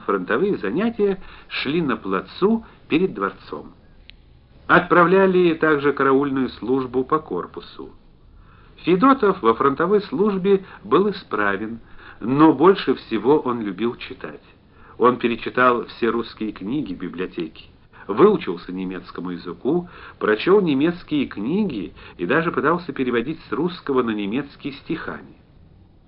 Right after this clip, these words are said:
Одно обстоятельство оберегало Павла Федотова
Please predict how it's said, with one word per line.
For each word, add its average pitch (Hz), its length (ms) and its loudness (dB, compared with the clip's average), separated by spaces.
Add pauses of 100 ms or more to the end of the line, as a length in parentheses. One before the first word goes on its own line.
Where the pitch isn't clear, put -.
(220)
Одно 151 380 4
обстоятельство 202 800 0
оберегало 143 560 0
Павла 147 360 -2
Федотова 180 680 0